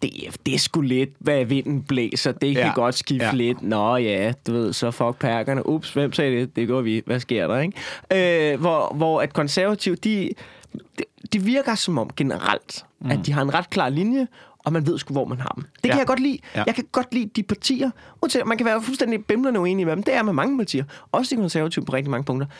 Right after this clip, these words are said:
Speaker 1: Men jeg kan godt lide partier, hvor man ved, hvor man har dem. Det er
Speaker 2: Mm.
Speaker 1: også derfor, jeg synes, at, øh, altså for eksempel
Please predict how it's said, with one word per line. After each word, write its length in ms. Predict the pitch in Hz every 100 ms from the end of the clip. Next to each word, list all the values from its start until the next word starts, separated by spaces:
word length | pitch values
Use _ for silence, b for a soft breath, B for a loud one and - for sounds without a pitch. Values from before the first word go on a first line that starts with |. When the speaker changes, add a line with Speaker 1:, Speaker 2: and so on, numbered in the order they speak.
| B -
Speaker 1:
Men 80 |
jeg 80 | 202
kan 80 | -
godt 140 | - 277
lide 120 | 247
partier, 400 | - - 226 214 - b b
hvor 100 | -
man 220 | 180 160 139
ved, 100 | 196 - -
hvor 100 | 160
man 140 | 143
har 180 | 123 -
dem. 100 | 139
Det 100 | - B 123
er 40 |
Speaker 2:
Mm. 60 | 240
Speaker 1:
også 120 | 175
derfor, 240 | 240 220
jeg 120 | 220 190
synes, 340 | 208 202 - 165
at, 240 | 151 143
øh, 260 | 131 104 123 B B B _
altså 140 | 175
for 80 | 160
eksempel 360 | 165 254 240